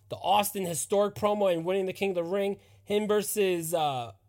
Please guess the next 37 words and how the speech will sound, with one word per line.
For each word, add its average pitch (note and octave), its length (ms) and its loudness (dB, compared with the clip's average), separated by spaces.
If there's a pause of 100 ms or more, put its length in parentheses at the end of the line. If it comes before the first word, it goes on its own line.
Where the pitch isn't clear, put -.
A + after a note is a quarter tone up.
both F#3 400 0
Jake G3 160 0
the F#3+ 80 -8
Snake F#3+ 400 -4
and G3 460 -4
Wild G3 340 2
Man G3+ 220 -2
Mark G3 180 0
Mero G3+ 180 2
was D#3+ 200 -4
great. F#3+ 500 -2
Main G3+ 220 2
event F#3+ 200 -4
was D#3+ 160 -8
great. F#3+ 380 -2 (200)
Mankind G3+ 580 -2
versus E3 200 -6
The E3+ 120 -4
Undertaker G#3 420 -4
was C3 180 -8
great. F#3 440 -8 (340)
What C#4+ 160 -6
a F3+ 100 -8 (240)
great, G3 380 -6 (200)
great, E3+ 300 -10 (140)
great - 300 -8
show. F#2+ 400 -10 (1900)
I C#4 160 0
plan C#4 340 4
on B3+ 120 0
having C#4 280 -2
another D#4 400 0
great A#3 240 -2
show C3 460 -10 (480)
to A3 100 -14
talk F3+ 280 -2
about F3 360 -2